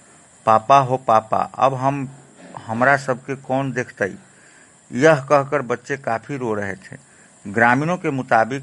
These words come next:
पंचायत समिति सदस्य रामकुमार राम काफी मिलनसार एवं लोकप्रिय व्यक्ति थे। वर्ष दो हज़ार सोलह के पंचायत चुनाव में पंचायत समिति सदस्य पद पर निर्वाचित होकर जनसेवा में लगे थे। राम कुमार के मरने के बाद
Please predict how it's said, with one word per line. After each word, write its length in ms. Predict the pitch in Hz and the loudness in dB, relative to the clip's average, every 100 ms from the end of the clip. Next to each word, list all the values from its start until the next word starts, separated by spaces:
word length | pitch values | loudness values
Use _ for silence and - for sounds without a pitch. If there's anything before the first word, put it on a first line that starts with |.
| 139 | -8
पंचायत 400 | 135 123 127 151 | -8 -2 0 0
समिति 400 | - 127 117 127 | -4 -8 -8 -8
सदस्य 420 | - 120 131 123 | -4 -2 -2 0
रामकुमार 580 | 113 117 110 113 120 127 | 0 0 -2 0 2 2
राम 280 | 117 117 120 - | 0 -6 -10 0
काफी 300 | 117 113 156 | 2 2 -4
मिलनसार 640 | 139 120 120 110 113 123 | -6 -6 -6 -6 -4 -2
एवं 280 | 120 113 110 | -2 -6 -6
लोकप्रिय 480 | 113 110 113 113 131 | -8 -8 -8 -6 -4
व्यक्ति 340 | 107 98 127 | -6 -6 -10
थे। 220 | 107 101 - - - - - - - - | -8 -10 -12 -18 -20 -20 -20 -20 -20 -4
वर्ष 340 | 110 151 156 | 4 4 2
दो 180 | 143 139 | -4 -2
हज़ार 180 | 135 135 | 2 2
सोलह 340 | - 127 135 | 0 -4 -2
के 140 | 151 139 | -2 -6
पंचायत 460 | 131 120 123 123 | -8 -4 2 2
चुनाव 360 | 127 120 113 110 | 2 -2 0 0
में 200 | 104 98 - _ _ _ - | -4 -12 -20 _ _ _ -6
पंचायत 380 | 117 123 131 135 | 0 4 4 2
समिति 440 | 135 131 127 135 | -4 -8 -8 -10
सदस्य 440 | 131 120 135 139 - | -6 -2 -2 -2 -6
पद 160 | 120 - | -6 -4
पर 100 | 127 | -4
निर्वाचित 600 | 117 113 110 110 143 135 | -4 0 2 2 -4 -6
होकर 320 | 123 - 98 | -6 -6 -8
जनसेवा 600 | 92 117 117 - 113 127 | -2 -2 -2 -2 2 4
में 140 | 127 113 | 2 -2
लगे 240 | 104 104 | -4 -6
थे। 220 | - 101 - _ _ _ _ - | -10 -18 -18 _ _ _ _ -2
राम 260 | 113 135 143 | 2 2 0
कुमार 380 | 143 131 139 | 0 2 2
के 140 | 143 135 | 0 -6
मरने 340 | 113 120 135 | -4 -4 -6
के 140 | 139 120 | -8 -4
बाद 360 | 110 110 92 | 0 0 -2